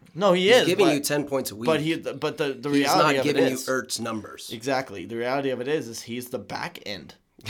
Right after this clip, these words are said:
Speaker 1: tight end one right now.
Speaker 2: <laughs>
Speaker 1: And,
Speaker 2: That's
Speaker 1: and,
Speaker 2: crazy.
Speaker 1: and it's,
Speaker 2: Crazy
Speaker 1: and
Speaker 2: to
Speaker 1: you
Speaker 2: think.
Speaker 1: say, "Oh, Austin Hooper, it's just a fluke." It's not. Sixteen, seven, twenty-four, twenty-two. I mean, the
Speaker 2: Amazing.
Speaker 1: only seven is against Philadelphia.
Speaker 2: It's shocking.
Speaker 1: And Philadelphia has been holding their own against most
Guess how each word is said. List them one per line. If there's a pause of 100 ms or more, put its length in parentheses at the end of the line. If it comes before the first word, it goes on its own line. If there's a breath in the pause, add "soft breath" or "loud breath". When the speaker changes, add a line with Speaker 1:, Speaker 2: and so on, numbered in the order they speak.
Speaker 1:
tight
end
one
right
now.
Speaker 2:
<laughs> (380 soft breath)
Speaker 1:
And,
Speaker 2:
That's
Speaker 1:
and,
Speaker 2:
crazy.
Speaker 1:
and
it's,
Speaker 2:
Crazy
Speaker 1:
and
Speaker 2:
to
Speaker 1:
you
Speaker 2:
think.
Speaker 1:
say,
"Oh,
Austin
Hooper,
it's
just
a
fluke." (140 loud breath)
It's
not.
Sixteen,
seven,
twenty-four,
twenty-two.
I
mean, (500 soft breath)
the
Speaker 2:
Amazing.
Speaker 1:
only
seven
is
against
Philadelphia.
Speaker 2:
It's
shocking.
Speaker 1:
And
Philadelphia
has
been
holding
their
own
against
most